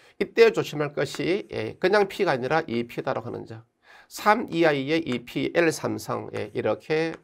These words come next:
전개가 됩니다. 그러니까 이렇게 지워버리니까, 예, 따라서,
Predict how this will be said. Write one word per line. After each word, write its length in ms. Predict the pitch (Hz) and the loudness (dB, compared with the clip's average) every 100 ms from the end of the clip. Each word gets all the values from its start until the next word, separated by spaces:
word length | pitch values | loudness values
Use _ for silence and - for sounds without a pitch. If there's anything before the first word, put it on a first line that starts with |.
| _ _ _ _ - | _ _ _ _ -12
전개가 320 | - 117 131 | -8 -6 -6
됩니다. 380 | 117 107 107 113 _ _ _ - | -8 -12 -14 -16 _ _ _ -12
그러니까 200 | 190 180 | -4 -2
이렇게 460 | 143 147 139 190 165 | 0 0 -2 -2 -2
지워버리니까, 720 | - 160 127 110 110 - 135 | 0 -2 0 -4 -6 -6 -6
예, 120 | 110 104 _ - _ - - | -6 -10 _ -20 _ -20 -6
따라서, 520 | 120 110 - 170 175 | 0 0 2 0 0